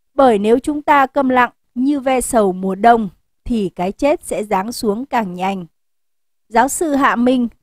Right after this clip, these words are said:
tại Trung tâm Nghiên cứu Sinh khoa Chính trị, Trường Đại học Nữ ước nói, cái chết của Lý Văn Lượng và cách xử sự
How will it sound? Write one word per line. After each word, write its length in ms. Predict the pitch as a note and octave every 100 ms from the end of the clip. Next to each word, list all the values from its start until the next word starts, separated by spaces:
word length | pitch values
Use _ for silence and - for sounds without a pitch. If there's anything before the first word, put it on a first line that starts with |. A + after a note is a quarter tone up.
| -
tại 220 | G#3+ -
Trung 260 | - C4
tâm 320 | B3+ C4+ B3 A#3+
Nghiên 200 | B3 A3
cứu 340 | - A3 C4
Sinh 300 | - C#4+ B3+
khoa 340 | - C4+ B3
Chính 260 | A3 A#3 A#3+
trị, 320 | - D4+ F#3+ _ _
Trường 280 | - C4+ A#3
Đại 180 | A#3 E3
học 260 | A3+ G#3 G#3+
Nữ 180 | A#3
ước 320 | C#4 E4 F#4 C4+
nói, 360 | G3+ G#3 F#4 _ _ _ _ _ -
cái 120 | F#3+
chết 340 | - G#3 -
của 140 | - A3
Lý 180 | G3+
Văn 260 | A#3+ D#4 D4
Lượng 260 | C4+ B3 - _
và 200 | A#3+ B3+
cách 240 | E4+ G4+
xử 240 | - C4+
sự 380 | G3 - B3+ D#3